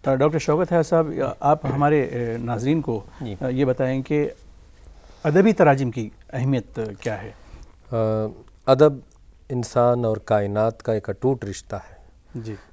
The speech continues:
Speaker 3: दरअसल अदब इंसानी जज्बात, एहसासात का तर्जुमानी करता है।
Speaker 2: जी, जी।
Speaker 3: वो ज़मीर की तारीख़ भी है और जहन की आसूदगी भी।
Speaker 2: जी।
Speaker 3: अदब जब एक तरफ हमको सुकून का सामान मुहैया करता है,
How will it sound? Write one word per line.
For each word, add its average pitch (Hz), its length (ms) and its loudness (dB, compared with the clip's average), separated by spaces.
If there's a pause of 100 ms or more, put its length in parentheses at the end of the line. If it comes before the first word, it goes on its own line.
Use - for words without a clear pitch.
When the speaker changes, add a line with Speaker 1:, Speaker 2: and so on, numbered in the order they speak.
Speaker 3:
दरअसल 120 380 0
अदब 117 360 0
इंसानी 117 460 -2
जज्बात, 107 720 2
एहसासात 101 760 -2 (840)
का 107 120 2
तर्जुमानी 101 760 -6
करता 110 320 -8
है। 101 220 -6 (400)
Speaker 2:
जी, 120 80 -8
जी। 104 140 -12
Speaker 3:
वो 131 460 4 (300)
ज़मीर 120 380 -2
की 117 140 -8
तारीख़ 110 420 0
भी 123 200 -2
है 113 300 -2 (480)
और 107 200 -2
जहन 107 300 -4
की 107 180 -8
आसूदगी 107 540 -8
भी। - 160 -20 (580)
Speaker 2:
जी। 110 200 -12 (160)
Speaker 3:
अदब 127 340 0 (180)
जब 127 180 -2
एक 120 160 -4
तरफ 123 320 2
हमको 113 300 -4
सुकून 123 500 -2
का 113 200 -4
सामान 101 440 -4
मुहैया 101 420 -4
करता 120 400 -6
है, 87 200 -12